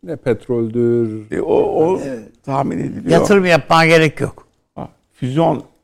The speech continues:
Speaker 2: şeyi var.
Speaker 3: Evet.
Speaker 2: Bunun bilmem ne kadar milyon daha, daha fazla arttırıyor. Bilmem ne atom patlamasından daha çok enerji oluşturuyor ve çok kısa dönemde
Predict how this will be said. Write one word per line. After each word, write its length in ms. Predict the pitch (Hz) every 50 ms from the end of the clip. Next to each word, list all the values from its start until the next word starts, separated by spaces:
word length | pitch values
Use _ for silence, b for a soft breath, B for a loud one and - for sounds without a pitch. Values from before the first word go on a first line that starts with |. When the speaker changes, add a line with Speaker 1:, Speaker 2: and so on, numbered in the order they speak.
| _ _ _
Speaker 2:
şeyi 220 | 107 110 110 104
var. 220 | 120 151 175 214 233 - _ _ _
Speaker 3:
Evet. 240 | 143 139 127 117 104 - 123 107 _ _ _ _
Speaker 2:
Bunun 380 | - 139 156 170 180 185 - - _ _ _ _ _ _ _ _ _ _ _ _ _ _
bilmem 320 | - 123 131 151 151 156 170
ne 80 | 180
kadar 240 | - 151 139 151 135
milyon 580 | 127 131 127 127 131 135 139 139 - - - -
daha, 240 | - - - - - - _ 160
daha 180 | - 139 151 151
fazla 340 | - 135 131 117 - 120 -
arttırıyor. 580 | - 101 101 - - - - - 131 151 -
Bilmem 360 | 196 123 131 135 139 143 147
ne 160 | 151 147 139 - _ _ _ _ _ _ _ _
atom 340 | 135 - - 165 156 147 147 - _ _
patlamasından 760 | - 139 127 - - 131 127 131 123 - - 147 143 143 135 -
daha 200 | - 139 - 135
çok 300 | 131 - 139 117 - -
enerji 540 | - 113 110 107 110 104 101 104 110 95 - - _ _ _ _ _ _ _
oluşturuyor 600 | 104 110 113 107 - - _ - 151 185 185 -
ve 80 | 165 151 - _
çok 240 | - - - - _
kısa 260 | - 143 - 139 127
dönemde 600 | 143 127 123 120 117 117 117 120 151 175 - -